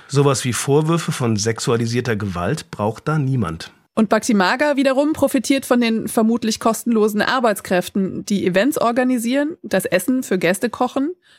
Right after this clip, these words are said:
Speaker 2: den Garten bewirtschaften, kurz den Laden am Laufen halten und all das produzieren, was unter dem Label Bhakti Marga verkauft wird. Bücher, C Ds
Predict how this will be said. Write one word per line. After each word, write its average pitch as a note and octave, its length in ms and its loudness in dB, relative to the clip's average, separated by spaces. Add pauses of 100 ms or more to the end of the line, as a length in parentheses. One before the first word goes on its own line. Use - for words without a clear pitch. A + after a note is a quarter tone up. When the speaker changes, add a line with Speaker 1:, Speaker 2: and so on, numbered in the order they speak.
(120)
Speaker 2:
den G3 140 4
Garten G#3 340 2
bewirtschaften, C#4 840 0 (100)
kurz B3 460 0 (280)
den G3+ 140 4
Laden A#3+ 320 2
am G#3+ 160 2
Laufen G#3+ 360 2
halten G#3 460 -2
und G#3 380 -2
all B3 180 2
das A#3+ 280 0
produzieren, B3 720 0
was A3+ 160 0
unter A#3+ 240 0
dem A3 160 2
Label A3 320 2
Bhakti G#3+ 340 0
Marga G#3 420 2
verkauft F#3+ 540 -2
wird. - 280 -12 (200)
Bücher, G#3+ 500 2
C F#3 160 -2
Ds A3 560 0